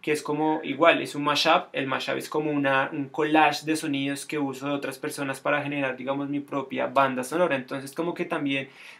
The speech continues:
me permitió hacer ese ejercicio, poder hacer una banda sonora de mi propia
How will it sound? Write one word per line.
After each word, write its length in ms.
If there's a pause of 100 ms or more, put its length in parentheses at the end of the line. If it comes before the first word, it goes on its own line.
me 140
permitió 760 (240)
hacer 440
ese 240
ejercicio, 500
poder 260
hacer 380
una 200
banda 280
sonora 420
de 200
mi 140
propia 840